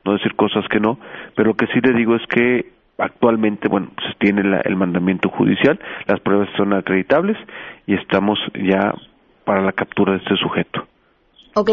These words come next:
Speaker 2: ¿cuánto tiempo más se puede esperar para que se gire esta ficha a través de la Interpol?
Speaker 1: La, como le repito, esto está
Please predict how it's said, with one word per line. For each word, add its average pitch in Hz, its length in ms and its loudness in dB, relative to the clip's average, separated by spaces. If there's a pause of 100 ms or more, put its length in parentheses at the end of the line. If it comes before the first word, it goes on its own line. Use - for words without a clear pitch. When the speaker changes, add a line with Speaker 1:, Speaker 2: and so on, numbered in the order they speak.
Speaker 2:
¿cuánto 233 240 2
tiempo 226 280 2
más 214 180 2
se 220 80 -4
puede 202 200 2
esperar 180 420 0
para 143 140 -2
que 139 120 -6
se 139 120 -8
gire 156 200 -2
esta 151 200 -4
ficha - 260 -6
a - 60 -8
través 139 200 -4
de 143 60 -4
la 139 80 -4
Interpol? 139 400 -8 (800)
Speaker 1:
La, 131 560 4
como 135 200 2
le 127 140 2
repito, - 440 -2 (140)
esto 202 320 0
está 156 460 0